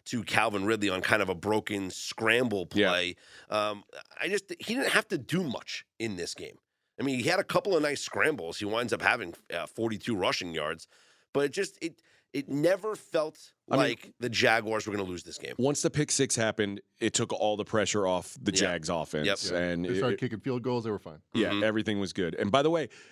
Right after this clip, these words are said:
Speaker 2: uh, sixth time in N F L history that a player scored a touchdown in the city that they share their last name with. Drake London with the touchdown.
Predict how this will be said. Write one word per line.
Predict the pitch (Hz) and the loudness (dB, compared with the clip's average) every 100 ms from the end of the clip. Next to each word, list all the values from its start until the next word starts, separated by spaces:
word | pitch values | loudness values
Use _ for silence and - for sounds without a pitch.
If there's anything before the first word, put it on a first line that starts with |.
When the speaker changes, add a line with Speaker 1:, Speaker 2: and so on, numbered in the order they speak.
| - - | -14 -2
Speaker 2:
uh, | 113 110 104 101 95 _ _ | 0 2 0 -2 -8 _ _
sixth | - - - 214 - | 0 2 2 2 0
time | - 190 185 | 2 2 4
in | 160 | 2
N | 156 | 2
F | 160 160 | 2 2
L | 156 | 2
history | 139 147 - 101 90 85 - _ _ _ _ _ _ _ _ - | 2 -2 -4 -4 -4 -8 -14 _ _ _ _ _ _ _ _ -2
that | 107 | 0
a | 98 | -2
player | - 131 139 147 147 - | 0 0 2 0 -4 -6
scored | - - 139 139 | -4 0 2 0
a | |
touchdown | - 156 147 - 107 95 95 98 | -2 -2 0 2 2 2 0 -2
in | 107 95 | -2 0
the | |
city | 92 - 120 123 123 - | 0 0 -2 -4 -6 -6
that | 101 - | -4 -2
they | 92 | -2
share | - 104 98 | 0 0 0
their | 95 | 0
last | 95 87 95 | 0 -2 -2
name | 92 85 | -4 -4
with. | 76 73 | -6 -8
Drake | - 90 95 | -4 -4 -2
London | 95 92 85 | -2 -2 -4
with | 82 | -6
the | 80 | -4
touchdown. | 107 - 113 107 113 | -4 0 2 2 -2